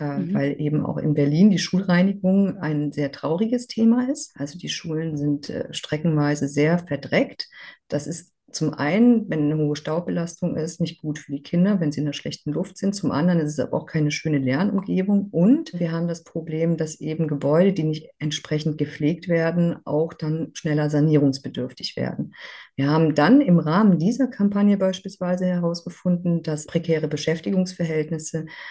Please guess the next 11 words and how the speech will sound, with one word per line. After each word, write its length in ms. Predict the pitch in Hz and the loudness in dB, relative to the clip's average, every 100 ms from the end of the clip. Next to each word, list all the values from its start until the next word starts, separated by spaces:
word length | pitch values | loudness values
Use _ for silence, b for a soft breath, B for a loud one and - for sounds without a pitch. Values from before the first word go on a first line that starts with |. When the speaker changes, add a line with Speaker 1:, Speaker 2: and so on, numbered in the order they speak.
| B B - | B B -2
Speaker 1:
also 160 | 143 | 0
im 220 | - 165 | 2 2
Privatsektor 800 | 170 147 135 143 202 240 240 202 | 2 0 0 -4 -2 -4 -2 -4
herrschen 640 | 147 135 147 180 247 285 - B B B _ | -2 -2 -4 -2 2 0 -2 B B B _
und, 400 | 175 165 160 - 170 | 0 0 -2 -6 -4
ähm, 400 | 160 165 156 - | -2 -2 -2 -4
fordern 420 | 151 160 190 180 | -2 2 4 4
deshalb 460 | 170 170 165 160 | 4 0 -4 -4
eben, 260 | 156 156 165 | -4 -2 -2
dass 220 | 151 - - - - 127 | -2 -6 -12 -20 -12 -4
Reinigungskräfte, 1080 | 131 196 220 220 - 196 202 - 262 285 | 0 2 2 2 0 -2 -2 -2 0 0